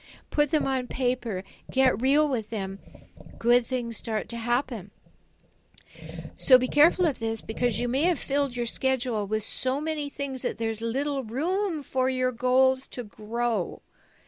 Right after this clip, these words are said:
And we must be careful not to confuse busyness with progress.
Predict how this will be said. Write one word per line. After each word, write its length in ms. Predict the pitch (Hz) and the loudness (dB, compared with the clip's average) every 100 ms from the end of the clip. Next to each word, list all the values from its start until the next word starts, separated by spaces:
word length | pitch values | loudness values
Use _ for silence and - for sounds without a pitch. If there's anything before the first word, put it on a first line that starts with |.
| - - - - _ - 214 | -20 -20 -20 -20 _ -8 0
And 200 | 233 233 | 2 4
we 140 | 240 | 4
must 380 | 226 262 339 - | 4 2 0 -2
be 80 | 339 | 0
careful 440 | 339 320 302 226 | 2 2 2 -2
not 300 | 220 240 269 | 0 0 0
to 100 | - | -2
confuse 840 | 294 285 247 - 247 247 240 233 - - - - | -4 -4 -4 -6 -2 0 -2 -4 -8 -14 -10 0
busyness 880 | 277 339 226 190 180 180 233 - - _ - | 2 2 -2 -2 -4 -6 -6 -10 -12 _ -6
with 300 | 208 208 - - | -2 -2 -4 -18
progress. 880 | - 247 226 208 165 - - - | -8 0 0 0 -4 -8 -14 -18